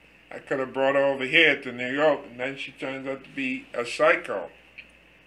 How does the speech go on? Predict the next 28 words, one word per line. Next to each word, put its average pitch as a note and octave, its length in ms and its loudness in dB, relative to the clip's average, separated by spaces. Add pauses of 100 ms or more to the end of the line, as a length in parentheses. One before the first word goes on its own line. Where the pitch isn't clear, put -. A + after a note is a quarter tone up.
(580)
Yeah, C#3 260 -4 (220)
like A#2 220 -8
in B2 140 -8
one C#3+ 180 -2
of C#3 80 -6
those C3 240 -2 (460)
horror D#3+ 280 6
films G#2+ 680 -4 (500)
you A2+ 140 -14
see B2+ 320 -6
in A#2+ 160 -6
the, G#2+ 340 -6
in A2 180 -14
the, G#2+ 300 -10
in G#2+ 60 -12
the G#2+ 80 -14
movies. A2+ 720 -10 (1080)
And B2 140 -6
that's D3 220 0
the C#3+ 80 -6
last C#3 320 2
thing E3 200 -10
I A#2 120 -2
need. F2+ 340 -10 (1500)
While C3+ 240 -4
sleeping C#3+ 440 -6
at A2+ 200 -8
night B2 340 -2